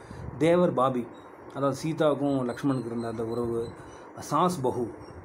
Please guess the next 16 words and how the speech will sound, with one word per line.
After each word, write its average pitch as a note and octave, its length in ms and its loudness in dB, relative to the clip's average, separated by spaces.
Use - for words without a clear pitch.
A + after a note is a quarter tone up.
அஹ், C3 180 2
மாமியார் C#3 440 4
மருமகளுக்கு A#2+ 600 -2
இருக்கிற A2+ 260 -6
அந்த A#2 140 -4
உறவு, A#2 440 -2
அவர் C3+ 160 0
ராஜா C#3+ 360 2
பிரஜா, G#2+ 340 -6
மக்களுக்கும் C#3 540 -2
அந்த B2 200 0
ம-, A2+ 400 -6
மன்னனுக்கும் C3+ 340 2
இருக்குமான A#2+ 360 -4
தொடர்பு, B2 520 -2
ஆதிக்கே D3+ 920 -2